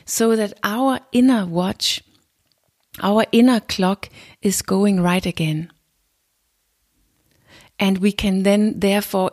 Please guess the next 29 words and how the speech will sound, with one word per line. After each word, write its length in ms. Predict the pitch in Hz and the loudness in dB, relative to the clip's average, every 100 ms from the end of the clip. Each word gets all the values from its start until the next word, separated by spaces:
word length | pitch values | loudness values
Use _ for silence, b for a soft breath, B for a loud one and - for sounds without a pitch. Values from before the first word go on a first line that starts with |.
| - | -2
easily, 640 | 208 208 - 196 175 175 - | 0 0 0 -2 -4 -4 2
easily 640 | 247 269 220 185 180 180 B B B B | 2 4 0 0 -2 -4 B B B B
get 220 | 190 190 - | -2 -2 -2
a 80 | 185 | -2
good 240 | - 190 | 2 2
night's 320 | 185 180 - | 2 -4 -4
sleep. 400 | - - 170 156 - _ _ _ _ _ _ _ _ _ _ _ b b b b | -6 -4 -4 -6 -12 _ _ _ _ _ _ _ _ _ _ _ b b b b
Chri-, 240 | - 226 - - | -4 -2 -2 -4
Chris 260 | 220 208 | -2 0
MacDonald 440 | 220 208 208 247 254 | -2 0 2 2 2
says 320 | - 214 - | 0 -2 -2
in 80 | 208 | -2
his 180 | 202 196 | -2 -4
book 300 | 208 202 - | -6 -6 -6
that 180 | 190 | -8
the 80 | - | -6
best 460 | 175 - 254 - - | -6 -4 -4 -6 -8
and 160 | 202 180 | -8 -6
the 160 | 185 | -4
strongest 640 | 175 - 214 269 269 - | -4 0 2 4 2 0
blue 200 | - 233 | 2 4
light 340 | 226 185 175 - | 4 2 -2 -4
we 100 | 196 | -4
get 240 | 185 196 - | -2 -4 -6
from 280 | - 180 | -6 -4
the 80 | 175 | -4
sun, 460 | - - 196 160 151 _ b b b b b b b b b b - | -4 -2 0 0 -6 _ b b b b b b b b b b -6
and 220 | 196 196 | -2 0
that, 280 | 190 190 | -2 -4